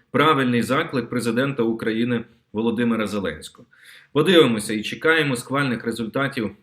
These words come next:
від наших народних обранців. Ну і на завершення хороша новина, тому що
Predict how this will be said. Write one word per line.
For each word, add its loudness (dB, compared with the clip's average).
від 0
наших -2
народних -2
обранців. -4
Ну 2
і 0
на 0
завершення -2
хороша 2
новина, -2
тому 0
що -2